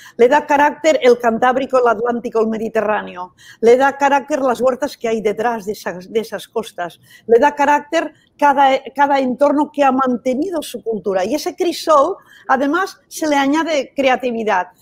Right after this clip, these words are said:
Estamos hablando, evidentemente, de una atracción que es sólida, que es de verdad, que no es una estrategia, que es glamurosa, claro que sí,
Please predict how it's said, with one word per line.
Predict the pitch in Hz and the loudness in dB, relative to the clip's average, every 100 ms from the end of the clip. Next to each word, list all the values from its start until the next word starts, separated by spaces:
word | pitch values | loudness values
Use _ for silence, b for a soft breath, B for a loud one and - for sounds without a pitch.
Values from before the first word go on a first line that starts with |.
| b | b
Estamos | 247 240 339 349 | -6 -4 -4 0
hablando, | 302 285 285 294 | 0 2 2 2
evidentemente, | 294 269 254 254 247 233 214 | 0 -2 -2 -4 -4 -4 0
de | 254 | 0
una | 269 | 0
atracción | 277 240 - 285 339 _ | -4 -6 -6 -6 -6 _
que | 320 | -6
es | 302 | 0
sólida, | 339 311 233 | 2 2 2
que | 302 | 2
es | 233 | 2
de | 294 | 4
verdad, | 285 277 254 208 - b b _ | 4 4 2 0 -6 b b _
que | 339 311 | 0 2
no | 320 330 | 2 4
es | 392 | 4
una | 339 330 | 2 -2
estrategia, | - - 285 - 277 262 233 202 190 b b _ | -4 -2 -4 0 -2 -2 -2 -2 -2 b b _
que | 359 | -4
es | 349 | 0
glamurosa, | 359 339 330 311 285 240 | 2 2 2 0 -2 -4
claro | - 339 339 | 0 0 0
que | 294 | -6
sí, | - 233 | -8 -10